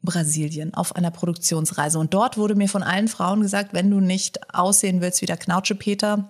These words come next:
oder der Müdi-Bär persönlich, dann schlaf immer auf dem Rücken,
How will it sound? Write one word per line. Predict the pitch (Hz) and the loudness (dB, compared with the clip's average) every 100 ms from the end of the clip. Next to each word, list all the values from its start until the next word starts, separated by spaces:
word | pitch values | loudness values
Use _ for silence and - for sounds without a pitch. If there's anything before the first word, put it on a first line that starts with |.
| - | -4
oder | 165 | -4
der | 160 | 2
Müdi-Bär | 165 185 185 170 165 | 4 4 4 2 0
persönlich, | 160 160 175 196 190 196 - - - | 2 2 4 4 4 0 -8 -10 -2
dann | 180 214 | 2 2
schlaf | 226 190 185 | 2 0 0
immer | 202 185 | 0 0
auf | - | 0
dem | 190 165 | 2 2
Rücken, | 160 233 320 | 2 -2 -4